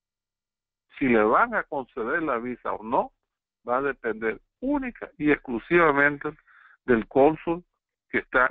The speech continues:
mirando y atendiendo su caso en la llegada al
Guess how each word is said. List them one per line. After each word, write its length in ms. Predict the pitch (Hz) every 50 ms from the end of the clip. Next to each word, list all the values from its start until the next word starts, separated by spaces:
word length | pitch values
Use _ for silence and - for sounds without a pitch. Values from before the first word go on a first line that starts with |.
| 208
mirando 600 | 175 127 120 127 120 110 104 104 107 107 113 - - 127
y 60 | 123
atendiendo 520 | 117 113 - 104 101 101 98 101 107 117 113
su 180 | - 120 98
caso 440 | - 107 104 104 - - - - -
en 160 | - 123 123
la 100 | 120 110
llegada 520 | 107 101 101 98 101 101 101 101 101 - - _ _ _ _ _ _ _ _ _ _ _ _ _ _ _ _ -
al 480 | 117 113 117 120 120 117 110 98 92